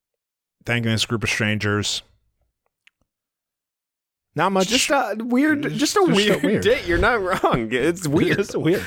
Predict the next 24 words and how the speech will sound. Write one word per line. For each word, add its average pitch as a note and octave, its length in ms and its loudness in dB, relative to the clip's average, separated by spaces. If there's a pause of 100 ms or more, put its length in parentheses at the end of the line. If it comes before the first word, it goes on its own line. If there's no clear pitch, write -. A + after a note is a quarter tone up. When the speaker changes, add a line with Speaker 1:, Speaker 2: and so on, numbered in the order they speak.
Speaker 2:
This F3+ 180 0
is F3+ 200 0
weird. F3+ 420 0
Speaker 1:
<laughs> - 240 -10 (560)
And A#2 100 -6
they B2+ 100 -4
go B2+ 120 -4
out D3 120 -2
by D#3+ 100 0
the D#3 60 -2
pond. C3 440 -8 (1160)
Their B2+ 100 0
relationship C#3 640 0
has D3 160 0
progressed B2 380 0
so A#2+ 200 0
fast B2 480 -2
that, A#2 360 -2
um, G#2+ 580 -2 (520)
they A#2 140 -2
zoom A#2 280 0
past A#2 360 -4
last A#2 240 0
names. D3 360 -2